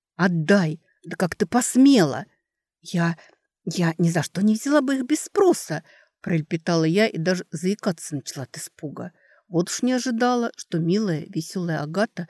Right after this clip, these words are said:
умеет превращаться в такую фурию. «Я как раз хотела попросить у тебя, нельзя ли одолжить эти вещички всего на час?»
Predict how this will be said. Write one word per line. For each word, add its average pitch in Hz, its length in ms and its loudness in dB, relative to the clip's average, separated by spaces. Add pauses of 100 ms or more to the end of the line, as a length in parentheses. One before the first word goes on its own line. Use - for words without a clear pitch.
(300)
умеет 175 380 4
превращаться 160 600 -8
в - 40 -20
такую - 320 -8
фурию. 151 600 -4 (400)
«Я 165 220 0
как - 220 -8
раз 180 140 -4
хотела 311 320 2
попросить 294 560 0
у 165 40 -16
тебя, 156 340 -6
нельзя 220 380 2
ли 277 80 2
одолжить 220 580 0
эти 165 200 -8
вещички 190 540 -8
всего 226 280 -8
на 349 180 6
час?» - 500 -4